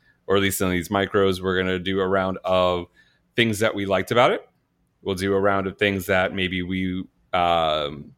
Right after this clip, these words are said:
thought could have been better or could have been improved. And then, uh, we will do wild conjecture and speculation as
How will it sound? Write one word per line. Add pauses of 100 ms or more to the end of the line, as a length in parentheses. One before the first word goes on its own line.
(140)
thought
could
have
been
better
or
could
have
been
improved. (540)
And
then,
uh,
we
will (840)
do
wild
conjecture
and
speculation
as